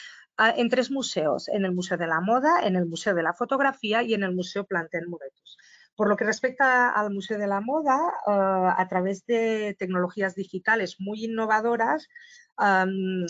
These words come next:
se ahondará en la visión de Ensor sobre las máscaras,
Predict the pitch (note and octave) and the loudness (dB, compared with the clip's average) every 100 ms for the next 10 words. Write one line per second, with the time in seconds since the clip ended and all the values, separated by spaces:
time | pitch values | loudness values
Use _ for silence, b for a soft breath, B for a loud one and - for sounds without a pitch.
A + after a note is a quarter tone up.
0 | - - G3 G3 G3 G3 G#3+ B3 - G#3+ | -8 -2 -2 0 2 4 2 2 -2 -6
1 | A3 G#3 G3 G3 F#3+ - G#3+ G#3 G#3 A#3 | -4 -2 0 -2 -4 -6 -6 -4 -4 -6
2 | - F3+ - F#3 F3 E3+ E3 - G3+ G#3+ | -6 -8 -6 -4 0 0 -2 -2 -2 -2
3 | - - G3+ A3 B3+ | -2 -4 0 0 -2